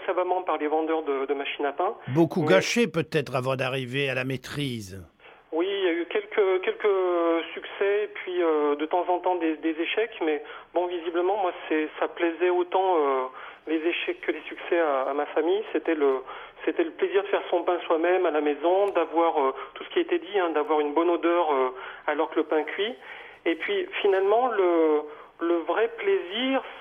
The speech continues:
Speaker 1: c'est, c'est pas tellement de, de, de lancer la, la machine toute seule. Le, le vrai plaisir, c'est elle qui le prend, quoi. Le, tout se passe dans une
Speaker 2: Oui,
Speaker 1: boîte
Speaker 2: c'est
Speaker 1: noire,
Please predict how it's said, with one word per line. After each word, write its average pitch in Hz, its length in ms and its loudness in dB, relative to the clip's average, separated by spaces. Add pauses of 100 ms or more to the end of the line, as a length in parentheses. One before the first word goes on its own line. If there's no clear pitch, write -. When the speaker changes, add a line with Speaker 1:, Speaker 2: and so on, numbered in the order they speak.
Speaker 1:
c'est, 165 360 2 (100)
c'est 175 160 -2
pas 208 120 0
tellement 208 400 2
de, 147 960 0
de, 156 100 2
de 160 100 2
lancer 190 480 0
la, 151 260 2
la 156 100 2
machine 170 440 0
toute 180 180 -6 (100)
seule. 220 400 2
Le, 160 140 2
le 160 100 0
vrai 170 140 0
plaisir, 180 360 0 (100)
c'est 185 60 2
elle 180 140 0
qui - 100 -8
le 175 140 0
prend, 190 300 0
quoi. 139 280 -2 (400)
Le, 143 800 0 (120)
tout - 120 -12
se - 220 -14
passe 185 160 2 (120)
dans 160 140 4
une 165 140 0
Speaker 2:
Oui, 226 80 6
Speaker 1:
boîte 220 140 4
Speaker 2:
c'est 170 120 0
Speaker 1:
noire, 190 140 4